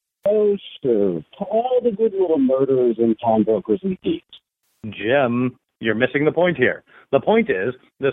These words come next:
Speaker 2: spirit of Christmas and the spirit of giving has spread pretty much worldwide. And millions of people have Santa Claus traditions. And millions and millions of children do believe in him. In Brazil, he's Vovô Indo. In China, he's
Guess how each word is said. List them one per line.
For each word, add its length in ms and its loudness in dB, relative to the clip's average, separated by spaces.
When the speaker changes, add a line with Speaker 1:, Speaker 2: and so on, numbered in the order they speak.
Speaker 2:
spirit 320 0
of 160 -6
Christmas 400 -4
and 160 0
the 180 4
spirit 320 2
of 220 0
giving 400 2
has 180 4
spread 300 0
pretty 160 2
much 180 2
worldwide. 560 -2
And 200 4
millions 340 2
of 120 -8
people 280 0
have 280 2
Santa 240 -6
Claus 260 -2
traditions. 500 -2
And 200 0
millions 320 0
and 160 0
millions 280 -2
of 140 -4
children 420 -2
do 180 0
believe 380 -2
in 100 -2
him. 240 -10
In 140 2
Brazil, 540 0
he's 160 2
Vovô 360 2
Indo. 320 -10
In 220 2
China, 460 0
he's 200 2